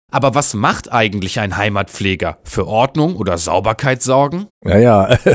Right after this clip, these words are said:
Speaker 2: <laughs> Heimatpflege kommt natürlich von was anderem her. Brauchtumspflege, Kulturpflege soll damit betrieben werden in so einer Stadt.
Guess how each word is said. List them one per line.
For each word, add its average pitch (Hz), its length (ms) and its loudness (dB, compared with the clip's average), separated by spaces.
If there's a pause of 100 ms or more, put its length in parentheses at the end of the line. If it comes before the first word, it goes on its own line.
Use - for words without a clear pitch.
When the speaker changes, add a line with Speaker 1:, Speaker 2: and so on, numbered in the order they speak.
(100)
Speaker 2:
<laughs> - 320 -6
Heimatpflege 127 680 4
kommt 123 220 0
natürlich 120 340 2
von 113 240 2
was 104 160 2
anderem 120 320 0
her. 101 260 4
Brauchtumspflege, 127 1040 2
Kulturpflege 101 800 2
soll 98 140 2
damit 92 340 2 (240)
betrieben 110 460 2
werden 107 260 4
in 101 100 0
so 101 120 0
einer 101 140 4
Stadt. 120 220 0